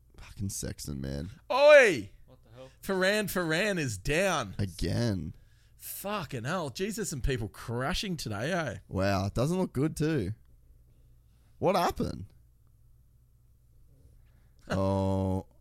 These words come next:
Speaker 1: Oh,
Speaker 2: Oh,
Speaker 1: Jason Anderson happened to the French rider.
Speaker 2: Oh.
Speaker 1: Jason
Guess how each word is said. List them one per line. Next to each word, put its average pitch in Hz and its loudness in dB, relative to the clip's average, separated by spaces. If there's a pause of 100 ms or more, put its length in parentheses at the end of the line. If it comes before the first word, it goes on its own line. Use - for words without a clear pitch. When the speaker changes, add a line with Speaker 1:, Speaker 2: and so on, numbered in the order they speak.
(480)
Speaker 1:
Oh, 104 -2
Speaker 2:
Oh, - -6
Speaker 1:
Jason 117 2
Anderson 120 2
happened 104 0
to 95 -2
the 95 -4
French 98 -4
rider. 92 -2 (140)
Speaker 2:
Oh. 131 0
Speaker 1:
Jason 123 6